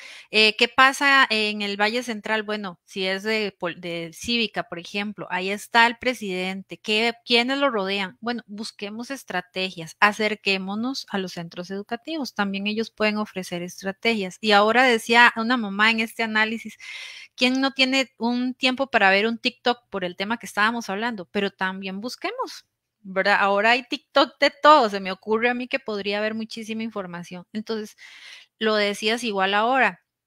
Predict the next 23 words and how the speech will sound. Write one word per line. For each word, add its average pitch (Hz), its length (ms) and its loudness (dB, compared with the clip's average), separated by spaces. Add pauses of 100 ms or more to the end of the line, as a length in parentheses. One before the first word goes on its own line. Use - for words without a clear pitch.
(440)
eh, 214 420 2
la 214 220 0
información 208 680 -6
en 294 80 -2
internet 214 480 -4
es 226 240 -6
muy 254 380 -4
valiosa. 156 500 -8 (460)
Aprovechemos 202 800 -6
el 170 60 -12
recurso. 160 640 -18
Ese 226 240 0
acompañamiento, 202 1120 -2 (540)
ese 220 360 2
valor 220 540 4
a 240 60 2
la 233 140 0
educación 208 840 -4 (140)
es 214 180 -2
fundamental 226 1200 0 (100)
en 202 160 -2
la 185 80 -4
familia. 180 640 -8